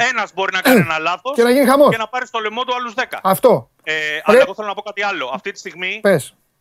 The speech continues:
Speaker 1: ο Ολυμπιακός έδωσε πέρυσι το Γενάρη δυόμιση εκατομμύρια να πάρει το Ρέαπτσουκ.
Speaker 2: Ναι.
Speaker 1: Εάν δώσει άλλα δυόμιση να πάρει και τον, ε, Μπαμπά Ραχμάν,
Speaker 2: Ναι.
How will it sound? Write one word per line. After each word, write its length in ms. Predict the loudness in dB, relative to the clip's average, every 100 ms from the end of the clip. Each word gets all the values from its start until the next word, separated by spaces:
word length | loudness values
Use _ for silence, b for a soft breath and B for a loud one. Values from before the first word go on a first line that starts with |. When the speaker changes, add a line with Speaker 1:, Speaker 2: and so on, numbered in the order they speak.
| _
Speaker 1:
ο 60 | -8
Ολυμπιακός 680 | -6 -4 -6 -6 -8 -8 -10
έδωσε 420 | -8 -6 -8 -8 -8 -6 -6
πέρυσι 440 | -6 -8 -8 -14
το 100 | -12
Γενάρη 460 | -8 -8 -6 -6 -6 -8
δυόμιση 280 | -10 -10 -10
εκατομμύρια 400 | -8 -8 -8 -6
να 100 | -6
πάρει 140 | -8
το 100 | -6
Ρέαπτσουκ. 400 | -6 -6 -10 -20 _ _ _ _ _ _ -6
Speaker 2:
Ναι. 400 | 0 2 0 -2
Speaker 1:
Εάν 280 | -4 -4 -4
δώσει 280 | -6 -4 -4
άλλα 300 | -4 -6 -6
δυόμιση 380 | -8 -8 -10 -6
να 120 | -4
πάρει 200 | -4 -4
και 100 | -6
τον, 280 | -8 -8 -6
ε, 40 | -4 -4 -6
Μπαμπά 200 | -4 -4
Ραχμάν, 420 | -4 -4 -6 -6 -4
Speaker 2:
Ναι. 320 | -2 -2 -6